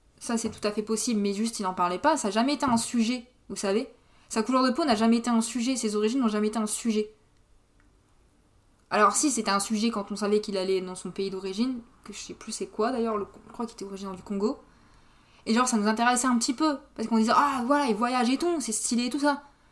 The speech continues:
Mais ça allait pas plus loin, en fait. On s'est jamais dit, « Ce mec-là est différent de nous, en fait. » Non, parce que déjà, de un, la plupart des gens qui étaient au collège avec moi, on avait tous grandi ensemble. Vous voyez ?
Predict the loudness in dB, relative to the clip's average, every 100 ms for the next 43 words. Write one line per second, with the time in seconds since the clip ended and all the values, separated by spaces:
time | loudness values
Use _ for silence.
0 | _ -2 0 2 2 2 2 2 2 2
1 | -2 -12 -18 _ _ _ _ _ _ _
2 | -4 0 2 4 4 2 0 -2 -2 2
3 | 2 2 0 0 -4 -6 -4 0 2 4
4 | 2 -2 -12 -16 -20 _ 2 4 2 -2
5 | _ -6 -4 0 0 0 0 2 0 0
6 | -4 _ _ -10 -8 -2 0 2 2 2
7 | 0 -4 -10 -8 -6 -2 0 2 0 0
8 | 0 0 -2 -2 -4 -4 -4 -2 0 0
9 | 2 2 2 -2 _ _ _ _ _ _
10 | -4 0 0